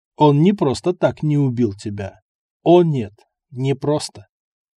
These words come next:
Знаешь, что бывает с могущественными духами, когда они умирают? Они уносят часть себя.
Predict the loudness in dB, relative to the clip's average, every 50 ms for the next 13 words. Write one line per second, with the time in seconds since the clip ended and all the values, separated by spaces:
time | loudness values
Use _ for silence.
0 | _ _ -6 -4 -2 2 2 2 2 2 0 -4 -4 -4 0 4 6 6 6 6
1 | 4 4 2 2 -2 -4 -4 -4 0 0 0 0 0 -2 -6 -4 -4 -2 -2 0
2 | 0 0 0 0 0 0 0 -2 0 -2 -2 -4 -4 -4 -4 -4 -2 -2 0 0
3 | 2 2 0 0 -2 -4 -4 -4 -2 0 0 0 0 -2 -4 -6 -10 -12 -14 _
4 | _ _ _ _ _ _ _ _ 2 4 4 4 4 4 4 4 4 2 2 2
5 | 0 0 -4 -4 -4 -4 -4 -2 -2 -4 -6 -10 -10 -8 -4 -4 -4 -4 -4 -6
6 | -8 -10